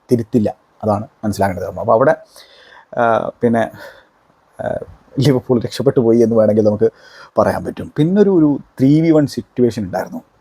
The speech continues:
എബെരച്ചിയേസയ്ക്ക് ഗോൾ അടിക്കാനായിട്ട്, അത് ചങ്ങായി ഗോൾ അടിക്കുന്നില്ല. അല്ലെങ്കിൽ നേരെ അദ്ദേഹത്തിൻ്റെ ഷോട്ട് യാരോസ് എന്ന് പറഞ്ഞ കീപ്പറിലേക്ക് പോയതാണ്. അതിന് മുമ്പ് ആലിസൺ ഇഞ്ചുറി ആയിട്ട് പോയിട്ടുണ്ടായിരുന്നു.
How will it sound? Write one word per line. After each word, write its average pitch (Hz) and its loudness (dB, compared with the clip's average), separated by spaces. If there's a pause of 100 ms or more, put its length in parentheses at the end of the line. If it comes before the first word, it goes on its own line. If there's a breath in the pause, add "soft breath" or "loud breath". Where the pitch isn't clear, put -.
(1080)
എബെരച്ചിയേസയ്ക്ക് 113 2 (880)
ഗോൾ 95 -4
അടിക്കാനായിട്ട്, 90 -8 (1300)
അത് 113 2
ചങ്ങായി 98 -2
ഗോൾ 90 -4
അടിക്കുന്നില്ല. 80 -8 (840 soft breath)
അല്ലെങ്കിൽ 117 2 (100)
നേരെ 123 2
അദ്ദേഹത്തിൻ്റെ 113 -2
ഷോട്ട് 104 -6 (580)
യാരോസ് 110 4
എന്ന് 107 -2
പറഞ്ഞ 104 -4
കീപ്പറിലേക്ക് 95 -6
പോയതാണ്. 87 -8 (220)
അതിന് 117 0
മുമ്പ് 120 4 (100)
ആലിസൺ 123 0
ഇഞ്ചുറി 110 -2
ആയിട്ട് 107 -2
പോയിട്ടുണ്ടായിരുന്നു. 87 -10